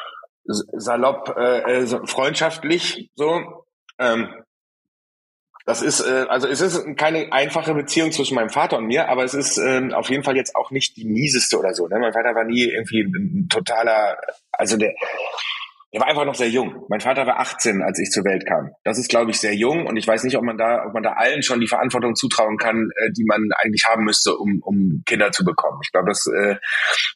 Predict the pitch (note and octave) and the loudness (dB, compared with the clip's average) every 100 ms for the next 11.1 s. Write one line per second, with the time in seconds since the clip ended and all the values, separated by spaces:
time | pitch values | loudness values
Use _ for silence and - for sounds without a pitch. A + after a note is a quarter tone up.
0 | - A2+ A#2+ A#2 B2 A#2 A#2 A#2 A#2 G#2+ | -4 0 2 0 0 -2 -2 0 0 0
1 | A#2 A2 A2 - F#2+ G#2 F#2 D2+ - - | 2 0 0 0 0 2 2 0 -4 -2
2 | G#2 G2 A2 A#2 A2+ A#2 C3 A2+ G#2+ A2+ | 0 2 0 0 0 2 2 0 0 0
3 | A#2+ - A2 - C3+ C3+ C3 G#2+ A#2 D3 | 0 -2 -2 0 2 2 2 0 0 0
4 | - B2+ - C#3+ C3 A#2+ G#2 - A2 B2 | 0 -2 0 0 0 0 -2 -2 2 2
5 | - B2+ C3+ - G#2+ A#2 A#2+ - A#2+ A#2+ | 0 -2 -2 -2 -2 -2 -2 -2 0 2
6 | A2+ G#2 - _ _ _ _ _ G2+ G2+ | 2 0 -4 _ _ _ _ _ -2 -2
7 | - G2+ G#2+ G2+ F#2+ G2+ F2+ G#2 G2 F#2+ | 0 -2 0 0 0 0 0 0 0 0
8 | F#2+ F#2 D#2 - - G#2 G2 A2 - B2 | 0 0 -4 -6 -2 0 2 -2 0 0
9 | A2+ G#2 G#2 G#2+ G#2 F#2 F2+ F#2 - B2 | 2 2 2 2 2 0 0 -2 0 0
10 | C3+ A2 A2+ A#2+ A#2+ A2 G2+ C3+ D3+ C3+ | 0 -2 -2 0 0 0 0 2 0 0
11 | C3 | -2